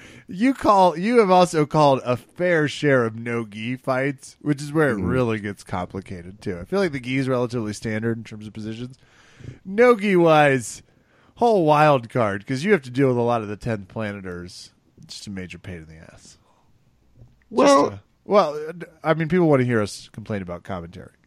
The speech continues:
Speaker 1: and, like, the different, <laughs> the different things.
Speaker 2: I think
Speaker 1: Definitely.
Speaker 2: it's something everybody can relate to, Kevin.
Speaker 1: Hey, speaking of, listen to our M M A show this week if you're interested in hearing our thoughts on Stephen A. Smith, 'cause not all commentary, um, is well received.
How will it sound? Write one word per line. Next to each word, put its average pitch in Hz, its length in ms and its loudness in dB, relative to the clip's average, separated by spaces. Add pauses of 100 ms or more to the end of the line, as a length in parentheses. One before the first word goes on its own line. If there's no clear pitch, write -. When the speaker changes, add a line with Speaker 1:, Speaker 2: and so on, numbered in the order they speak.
(100)
Speaker 1:
and, - 140 -12
like, 107 180 -10
the 110 100 -12
different, - 420 -4 (160)
<laughs> 165 180 -12
the 123 100 -4
different 107 400 -10
things. - 360 -18
Speaker 2:
I 156 120 4
think - 140 0
Speaker 1:
Definitely. 180 200 6
Speaker 2:
it's 170 120 -2
something 160 340 2
everybody 151 400 2
can 147 160 2
relate 107 360 -2
to, 92 140 -8
Kevin. 85 520 -8
Speaker 1:
Hey, 160 440 0 (200)
speaking 185 560 -2
of, 180 280 6
listen 185 440 2
to 196 260 2
our 175 180 6
M 175 160 0
M 175 100 -2
A 190 160 2
show 156 320 4
this 139 220 0
week 135 320 -2
if 123 120 -6
you're 135 160 2
interested 139 460 -4
in 131 60 -8
hearing 135 320 -2
our 127 120 -2
thoughts 123 340 -4
on 117 140 -4
Stephen 117 400 -4
A. 110 120 -4
Smith, 107 380 -8 (180)
'cause 101 320 -6
not 120 180 -4
all 113 160 -2
commentary, 110 1160 -2
um, 110 600 -12
is 127 160 -12
well 185 180 -6
received. 247 560 -10